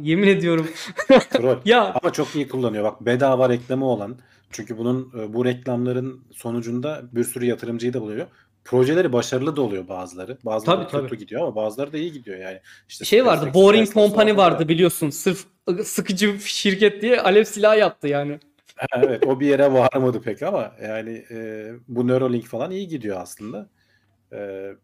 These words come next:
Speaker 2: zor bir işi. Ba-, ba-, bakalım göreceğiz başarabilirler mi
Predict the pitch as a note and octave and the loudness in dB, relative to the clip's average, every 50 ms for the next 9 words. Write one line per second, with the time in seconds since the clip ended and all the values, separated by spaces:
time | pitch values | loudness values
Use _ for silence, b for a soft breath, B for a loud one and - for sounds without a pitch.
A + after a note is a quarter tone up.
0 | _ _ _ _ _ - A#2+ A2 C#3+ E3+ F#3+ F#3 D#3 C#3 A#2+ G2 - A2 C3+ D#3 | _ _ _ _ _ -12 -4 0 4 4 4 4 4 0 -4 -4 -4 -6 -8 -10
1 | D#3 D3 D3+ D3 D#3 D3+ E3 E3+ E3+ D#3 E3+ - F#3+ D#3+ B2 G#2+ B2 C3 B2+ B2+ | -10 -12 -12 -12 -10 -10 -10 -10 -8 -8 -8 -4 -4 -4 -2 -2 -4 -4 -4 -6
2 | B2+ G2 F2+ G#2+ G2+ - G#2+ G#2 G2+ G2+ G2+ G#2 G2 G2 F#2+ F#2 F2+ F#2 | -10 -10 -10 -12 -10 -10 -8 -10 -8 -10 -10 -10 -10 -10 -12 -12 -12 -14